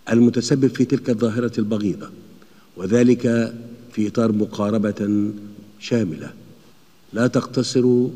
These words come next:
فقط على المواجهة الأمنية للإرهابيين وتنظيماتهم، بل تشمل أيضا أبعادا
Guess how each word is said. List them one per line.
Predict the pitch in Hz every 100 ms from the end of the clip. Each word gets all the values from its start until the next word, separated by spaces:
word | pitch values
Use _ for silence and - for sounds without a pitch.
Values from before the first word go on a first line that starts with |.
| - - - -
فقط | 143 117 107
على | 104
المواجهة | 101 101 101 110
الأمنية | 107 - 98 104 120 120 113 - - -
للإرهابيين | 113 113 98 101 95 101 107 110 104 104 - - - -
وتنظيماتهم، | 101 113 101 107 101 98 110 90 - - - - - _ - -
بل | - -
تشمل | 127 - 127 120
أيضا | 135 107 - - - - - -
أبعادا | - - 110 120 120 120